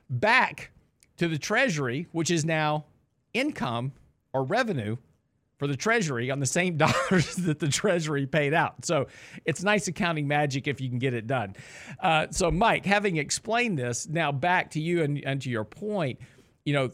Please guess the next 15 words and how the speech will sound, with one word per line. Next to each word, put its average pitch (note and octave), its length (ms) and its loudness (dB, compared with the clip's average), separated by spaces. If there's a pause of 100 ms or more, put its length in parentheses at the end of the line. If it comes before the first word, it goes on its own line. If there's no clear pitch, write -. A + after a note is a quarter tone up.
this E3+ 480 -2
is G3+ 160 -2
the D#3 140 -4
important C#3 480 -4
thing. E3+ 260 -2
We D#3+ 200 -2
are C#3 100 2
just A3+ 400 -2
swapping F3+ 500 -2
assets. C#3 460 -4
We're C3+ 100 -4
not D#3 260 0
actually D3 380 -2
printing A2+ 420 -6
money. A#2+ 440 -4